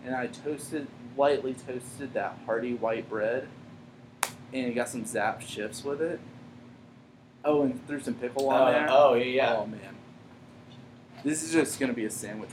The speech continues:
Speaker 1: podcast
Speaker 2: Yeah.
Speaker 1: from now on.
Speaker 2: Oh, speaking of food, though, yeah, back to, I got the family some, uh, Iron City Pizza Company.
Speaker 1: Yes,
Speaker 2: That
Speaker 1: okay,
Speaker 2: shit was
Speaker 1: so, and then
Speaker 2: had
Speaker 1: I
Speaker 2: to get the Caprese,
Speaker 1: got the
Speaker 2: had to get the
Speaker 1: Caprese.
Speaker 2: margarita,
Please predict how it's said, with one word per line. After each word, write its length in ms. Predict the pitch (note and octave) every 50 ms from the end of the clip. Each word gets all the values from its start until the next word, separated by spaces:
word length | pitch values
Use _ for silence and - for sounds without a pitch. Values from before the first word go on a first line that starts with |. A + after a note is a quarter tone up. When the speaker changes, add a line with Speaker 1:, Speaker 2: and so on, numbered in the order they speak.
| -
Speaker 1:
podcast 500 | - G#2 G#2+ G#2+ - - A2 G#2+ G#2+ A#2+
Speaker 2:
Yeah. 140 | A#2+ A2+ G#2+
Speaker 1:
from 100 | G2+ G#2
now 100 | A2 G#2+
on. 260 | G#2+ A2+ A2 A2+ A#2 - - - - - - - - -
Speaker 2:
Oh, 160 | C#3+ D#3 D#3+
speaking 400 | D#3 D#3 - D#3 D3+ D3+ D3+ C#3+ C3
of 80 | A#2 -
food, 240 | - C3 C3 C3 A#2+
though, 200 | A#2+ A#2+ A2+ G#2+
yeah, 300 | G#2+ A#2+ A#2+ G#2 G2 F#2 - - - - -
back 180 | A2+ A2+ A2+
to, 180 | - - A#2+ A2 G#2 G#2 - - - - - - - - - - - - - - - - - - - -
I 60 | A#2
got 280 | - - A#2+ A#2+ A#2
the 80 | - B2+
family 560 | - - C3+ C3 B2 A#2+ A#2+ A#2 A2+ G#2+ G#2 - -
some, 420 | - - - A#2 A2 A2 G#2+ G#2+ G#2+ - - - - - - - - - - - - - - - - - - -
uh, 360 | A2+ G#2+ G#2 G#2 G#2 G2+ G2+ G2 - - - - - -
Iron 220 | A#2+ A#2+ A#2 A2+
City 220 | - - - A2+ A2 G#2+
Pizza 200 | B2 A#2+ - -
Company. 340 | - G#2 F#2+ F#2+ - A2 A#2+ A2+ - A#2+ B2
Speaker 1:
Yes, 380 | C#3 D#3 D3+ C#3 A#2+ - - -
Speaker 2:
That 120 | - -
Speaker 1:
okay, 220 | - - D#3 C#3+
Speaker 2:
shit 80 | A#2 A2
was 140 | A#2+ A#2+ A#2+
Speaker 1:
so, 280 | - D3+ C#3+ C3+ - - -
and 160 | C#3+ C#3 C#3 C#3
then 300 | C#3 C3+ B2+ B2 A#2+ A2+ - - - - - -
Speaker 2:
had 240 | - C3 C#3+ D#3+ F3+
Speaker 1:
I 40 | D3+
Speaker 2:
to 60 | C3
get 160 | C#3 C#3+ C#3
the 80 | D#3+ D#3
Caprese, 680 | - E3+ - - - D#3 C#3 C3 A#2+ A2+ A#2 A2+ A#2 A#2 - - C3 - - -
Speaker 1:
got 160 | C3+ B2 B2
the 40 | A#2+
Speaker 2:
had 180 | A#2+ A#2+ B2 A#2+
to 60 | B2+
get 120 | C3+ C#3 C#3
the 60 | C3+ -
Speaker 1:
Caprese. 40 |
Speaker 2:
margarita, 680 | C3 B2+ B2+ A#2+ B2 A#2 A#2+ A#2+ A2+ A2+ G#2+ G#2 G#2 G#2